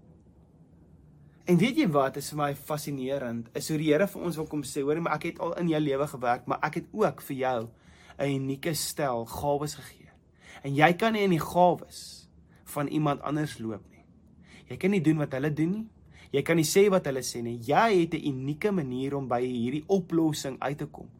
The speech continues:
want ek het dit klaar in jou geplaas." En hoe Dawid sê, "Ek kan nie hierin loop nie," waar jy dalk nodig om te sê, "Hoorie,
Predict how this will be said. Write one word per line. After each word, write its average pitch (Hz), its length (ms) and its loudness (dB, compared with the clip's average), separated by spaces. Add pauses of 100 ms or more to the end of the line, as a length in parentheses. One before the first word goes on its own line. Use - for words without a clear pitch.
(260)
want - 120 -12
ek 127 100 -10
het 127 140 -6
dit 127 60 -20
klaar 143 280 2
in 123 80 -6
jou 117 140 -4
geplaas." 120 540 -10
En 147 120 -4 (280)
hoe 160 160 4
Dawid 226 360 10
sê, - 180 0
"Ek - 220 4
kan 269 200 10
nie 247 180 6
hierin 202 280 6
loop 185 140 8
nie," 190 120 6
waar 160 180 8
jy 214 280 6
dalk 220 240 6
nodig 175 340 6
om 156 140 -4
te 151 80 -6
sê, 131 200 -4
"Hoorie, 151 260 0